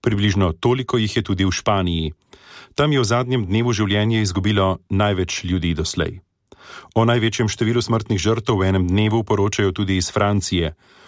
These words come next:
Vseh umrlih, skoraj enajst tisoč šeststo jih je, so se z opoldansko minuto molka in zastavami, spuščenimi na pol droga,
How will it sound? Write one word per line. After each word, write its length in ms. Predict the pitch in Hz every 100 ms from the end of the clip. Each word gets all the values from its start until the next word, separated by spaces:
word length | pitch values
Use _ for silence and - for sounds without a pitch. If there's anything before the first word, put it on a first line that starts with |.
| -
Vseh 240 | 110 135 165
umrlih, 440 | 139 117 87 82 - - _ -
skoraj 440 | - 110 104 101
enajst 440 | 107 107 123 - -
tisoč 320 | 123 117 107
šeststo 480 | - - 101 92 117
jih 200 | 104 95
je, 160 | 101 104 123 - - -
so 200 | - 98
se 240 | - 92
z 120 | 80
opoldansko 600 | 82 85 85 98 113 -
minuto 320 | 104 101 117 104
molka 460 | 95 107 - 110 104 _ _
in 140 | - 104
zastavami, 640 | 82 - 98 101 104 101
spuščenimi 640 | 92 107 - 101 90 85 85
na 120 | 80
pol 240 | 107 107
droga, 360 | 98 101 98